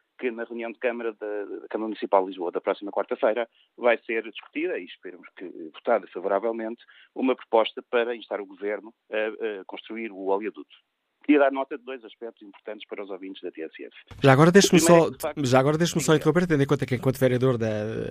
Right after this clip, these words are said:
Speaker 2: do P S D na Câmara de Lisboa está, hum, a avançar com essa iniciativa, é uma iniciativa do, do, do P S D, pode avançar-nos mais alguns dados sobre ela?
Speaker 1: É uma iniciativa do P S D que, eh, eh,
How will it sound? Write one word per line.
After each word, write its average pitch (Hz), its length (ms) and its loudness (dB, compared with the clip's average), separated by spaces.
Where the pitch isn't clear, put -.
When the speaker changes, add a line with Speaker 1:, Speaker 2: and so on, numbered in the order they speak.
Speaker 2:
do 131 240 6
P 131 120 4
S 123 120 0
D 127 120 2
na 127 80 2
Câmara 123 260 0
de 113 80 -4
Lisboa 120 280 2
está, 120 260 2
hum, 117 180 0
a 110 160 0
avançar 120 320 -2
com - 80 -2
essa 123 160 0
iniciativa, 127 400 2
é 143 60 8
uma 147 120 8
iniciativa 147 520 4
do, 139 560 2
do, 131 720 0
do 135 200 -2
P 143 160 2
S 135 180 2
D, 185 160 4
pode 170 220 0
avançar-nos 151 400 0
mais 143 220 2
alguns 143 240 0
dados 143 180 -2
sobre 135 180 -2
ela? 160 200 -4
Speaker 1:
É 147 100 -4
uma 160 100 -8
iniciativa 139 360 -12
do 123 120 -12
P 139 120 -8
S 135 200 -10
D 165 240 -10
que, 165 60 -2
eh, 143 640 0
eh, 104 440 -8